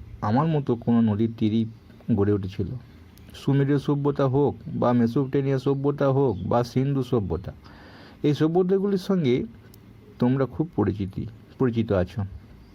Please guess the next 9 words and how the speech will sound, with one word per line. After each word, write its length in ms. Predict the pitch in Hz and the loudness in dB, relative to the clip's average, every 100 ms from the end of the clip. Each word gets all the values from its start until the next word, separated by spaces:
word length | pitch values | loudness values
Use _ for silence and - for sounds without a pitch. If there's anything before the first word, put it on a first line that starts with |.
| - - - - - - - - - | -20 -20 -20 -20 -20 -20 -20 -12 0
কারণ 300 | 127 139 131 | 2 4 4
এই 120 | 120 | 2
সভ্যতাগুলির 680 | 120 123 135 135 135 139 | 2 0 0 0 0 0
নাম 300 | 123 107 113 | 2 2 2
তোমাদের 400 | 110 107 110 117 | 2 2 2 2
ইতিহাসের 420 | 104 107 104 - 113 | 0 0 -2 -2 -2
পাতায় 320 | 101 98 110 | 0 0 -2
লেখা 260 | 95 - | -4 -6
আছে। 300 | 92 98 - | -8 -8 -12